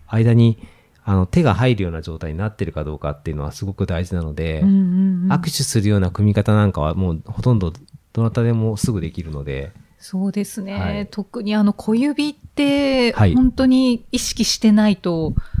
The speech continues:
Speaker 2: こう自分で動かそうと思っても動かないっていうことがあったりするんですよね。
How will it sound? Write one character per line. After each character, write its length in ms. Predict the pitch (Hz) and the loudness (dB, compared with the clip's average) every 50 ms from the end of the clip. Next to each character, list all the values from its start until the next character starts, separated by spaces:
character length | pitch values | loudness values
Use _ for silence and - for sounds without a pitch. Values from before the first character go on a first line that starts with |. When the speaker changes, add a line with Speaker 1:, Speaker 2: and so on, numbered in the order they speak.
| - - - _ _ | -6 -6 -12 _ _
Speaker 2:
こ 140 | - 165 160 | -8 -4 -4
う 20 | |
自 260 | 165 147 - 202 202 | -4 0 2 2 2
分 360 | 202 262 294 302 302 302 294 | 4 4 2 2 2 0 2
で 220 | 285 302 294 269 - | 2 2 2 2 2
動 260 | - 208 - 247 233 | 0 0 0 0 0
か 160 | 240 - 302 | 0 -2 -4
そ 220 | 277 - 311 285 254 | -2 0 0 0 0
う 40 | |
と 80 | - 190 | 0 0
思 160 | 170 175 180 | 0 0 0
っ 60 | 180 | -2
て 140 | - - 170 | -4 -6 -6
も 320 | 160 165 165 156 143 - _ | -4 -4 -4 -4 -6 -8 _
動 260 | - 254 226 - 320 311 | -4 -2 0 0 0 -2
か 160 | - 294 320 | -2 -2 0
な 140 | 311 294 277 | 2 2 2
い 60 | 220 | 2
っ 60 | - | 0
て 160 | - - 180 | -2 -2 -2
い 40 | 196 | -2
う 60 | 170 | -2
こ 120 | - 202 165 | -2 -4 -4
と 80 | 185 | -2
が 120 | 175 170 160 | -4 -4 -4
あ 40 | |
っ 80 | 170 - | -6 -6
た 80 | - 165 | -8 -10
り 80 | 160 | -10
す 160 | 143 - - | -10 -10 -10
る 120 | 156 165 160 | -8 -8 -8
ん 180 | 151 147 143 | -8 -8 -10
で 100 | 143 147 | -10 -12
す 120 | 139 - 151 | -12 -10 -10
よ 80 | 143 | -8
ね。 200 | 139 139 143 147 | -6 -6 -6 -8